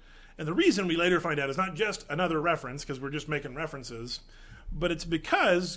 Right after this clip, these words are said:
Kirk dies, and then they go, "Oh, wait,"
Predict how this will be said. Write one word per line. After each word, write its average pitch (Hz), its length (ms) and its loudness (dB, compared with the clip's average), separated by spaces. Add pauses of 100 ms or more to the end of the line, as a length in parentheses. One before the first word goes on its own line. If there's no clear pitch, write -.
Kirk 226 260 0
dies, 139 800 -2 (1000)
and 165 160 -2
then 175 140 0
they 160 160 2
go, 151 300 2
"Oh, 247 180 4
wait," 185 600 2